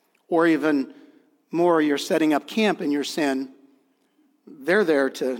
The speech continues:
discipline you. So the scripture says that we're, we're called to stir one another up toward something, though. We're called to stir one another toward love. That's the very first thing.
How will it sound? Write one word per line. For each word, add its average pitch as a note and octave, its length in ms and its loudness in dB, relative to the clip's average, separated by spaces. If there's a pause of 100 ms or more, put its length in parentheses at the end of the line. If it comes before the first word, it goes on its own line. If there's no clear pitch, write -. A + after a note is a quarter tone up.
(120)
discipline C3+ 500 -6
you. G#2+ 160 -18 (2000)
So E3+ 360 -2
the D3 160 -2
scripture G#3+ 440 -4
says E3+ 300 -2
that D#3+ 240 -2
we're, D#3+ 220 0 (260)
we're D#3 80 -4
called A#3+ 420 -4
to F3 180 -2
stir - 460 -4
one F3 240 0
another D3 400 -4
up F#3 220 -6
toward C4 320 -4
something, B2 440 -8
though. A#2+ 260 -16 (720)
We're F3 100 -10
called C4+ 260 -2
to A3 60 -2
stir - 200 -2
one F3+ 200 2
another D#3+ 760 -2
toward D#3 240 -4
love. A3 460 -2 (2500)
That's - 160 -2
the A#3 100 -2
very A3 140 2
first A3 280 -2
thing. - 220 -10